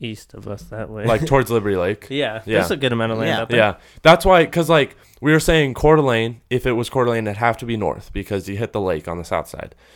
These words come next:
Speaker 2: So then it's like, you're just way up there, you know, and it's like, I mean, they could, but I feel like there's there might be enough spot, like, Liberty Lake, like, off the freeway there,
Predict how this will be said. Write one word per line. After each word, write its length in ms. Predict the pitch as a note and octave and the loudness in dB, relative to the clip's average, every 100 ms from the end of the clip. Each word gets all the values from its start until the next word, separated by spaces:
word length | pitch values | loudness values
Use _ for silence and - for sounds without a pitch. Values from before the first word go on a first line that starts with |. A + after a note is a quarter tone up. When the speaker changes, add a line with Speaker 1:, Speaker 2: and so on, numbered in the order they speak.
| _ | _
Speaker 2:
So 160 | - C#3 | 0 4
then 160 | C#3 | 4
it's 180 | C#3+ C#3 | 2 2
like, 320 | C3 A#2 - _ _ _ | 0 0 -4 _ _ _
you're 320 | - G#2+ A#2+ A#2 | -14 -6 -4 -2
just 220 | A2+ A#2+ | -4 -4
way 220 | A#2 A2+ | 0 0
up 220 | G#2 - | 0 -4
there, 320 | G2 F#2+ F2 | -4 -2 -2
you 140 | G2 G2+ | -4 -6
know, 240 | D2+ D#2 | -6 -6
and 120 | E2+ | -6
it's 160 | F#2 - | -8 -6
like, 300 | F2 E2+ - | -8 -8 -12
I 80 | G#2 | -8
mean, 180 | G#2+ G2+ | -6 -4
they 140 | G#2 | -4
could, 560 | G2 - G2+ F#2+ A#2+ - _ - | -4 -4 0 0 -2 -8 _ 2
but 360 | A2 F#2 - _ _ _ | 2 2 -2 _ _ _
I 80 | B2+ | -2
feel 220 | C3 D#3+ | 0 4
like 240 | D#3+ C#3+ - | 4 2 2
there's 340 | C3+ B2 - - _ _ - | 2 2 -2 -14 _ _ -12
there 200 | A2+ B2 | -2 2
might 200 | A#2 A2+ | 2 2
be 100 | B2 | 0
enough 200 | A#2 G#2+ | 0 -4
spot, 400 | - A2+ A2 G2 | 0 4 4 2
like, 200 | G#2+ G2+ | -4 -4
Liberty 320 | A2+ G#2+ A2 | -4 -2 -4
Lake, 280 | G#2 G#2 G2+ | -2 -2 -2
like, 180 | F#2+ F#2 | -6 -2
off 220 | F#2 G2 | -4 -6
the 80 | G#2+ | -10
freeway 380 | B2 A#2+ G#2 F2+ | -4 -2 -2 -2
there, 280 | F2+ E2+ | -4 -6